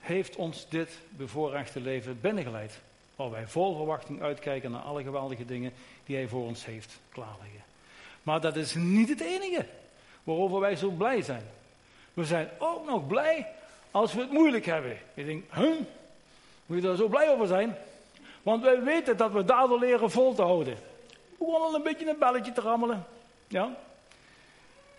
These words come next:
Als wij volhouden, doorstaan we de proef. Wie wordt hier niet beproefd? Ha, ben ik het gelukkig niet alleen. Ja, geen ander.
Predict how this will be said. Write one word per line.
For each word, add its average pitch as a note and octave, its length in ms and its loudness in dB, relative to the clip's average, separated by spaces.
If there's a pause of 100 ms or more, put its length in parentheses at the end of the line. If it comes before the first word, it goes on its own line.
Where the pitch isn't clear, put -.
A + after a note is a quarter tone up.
(500)
Als C4 260 6
wij A3 180 4
volhouden, A#3+ 640 6
doorstaan B3+ 460 4
we A#3+ 80 0
de G#3+ 100 -2
proef. - 420 0 (1000)
Wie A3 640 0
wordt E3+ 300 -2
hier E3+ 140 -2
niet D3+ 180 -6
beproefd? A#2+ 380 -10 (1400)
Ha, - 320 -4
ben D3 140 -6
ik D3 80 -8
het D#3 100 -6
gelukkig D3 360 -6
niet D#3+ 120 -6
alleen. A2+ 220 -6 (840)
Ja, E3+ 180 -4
geen D#3 300 -8
ander. G#2 200 -12